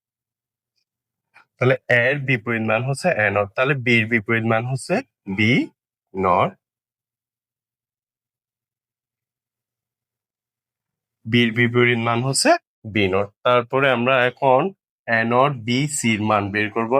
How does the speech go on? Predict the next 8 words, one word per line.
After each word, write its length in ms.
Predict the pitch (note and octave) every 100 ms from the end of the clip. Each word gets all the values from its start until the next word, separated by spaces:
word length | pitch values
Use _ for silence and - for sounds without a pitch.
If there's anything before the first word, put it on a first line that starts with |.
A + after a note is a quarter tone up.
| -
এ 100 | A2 G#2
নট 240 | A2 B2+ A#2+
বি 180 | A2 A#2 D#3+ F#4 _ _ -
সি 240 | - A2 B2 D4 D4 _ _ _ _ _
মান 160 | G#2+ G#2+
বের 160 | G2+ G#2
করব, 180 | A2+ A#2+ C3+ -
এ 120 | G#2+